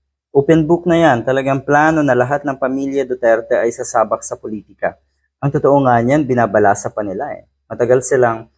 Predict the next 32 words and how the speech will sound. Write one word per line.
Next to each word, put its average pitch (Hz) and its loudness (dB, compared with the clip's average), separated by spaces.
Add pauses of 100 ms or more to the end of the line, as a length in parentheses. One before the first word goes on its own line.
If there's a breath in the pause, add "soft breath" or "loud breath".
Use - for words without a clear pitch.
(140)
o 143 -4
yung 160 0
tipong 170 -2
pinagpapasapasahan 135 -2
nila, 104 -4
"Ikaw 139 0
naman 143 0
dito 131 -8
sa 135 -4
posisyon 127 -10
na 104 -6
ito, 110 -4
ako - -2
naman 107 -4
dyan." 92 -12
Pagkatapos 107 -4
siguro 107 -8
ng 104 -6
termino, 104 -4
kung 104 -10
hindi 107 -8
na 104 -8
siguro 104 -2
pwedeng 98 -4 (640)
tumakbo 127 2
doon 127 2
sa - -8
isang 110 -4
pwesto 156 0
ang 98 -2
isang 135 -4
Duterte. 95 -6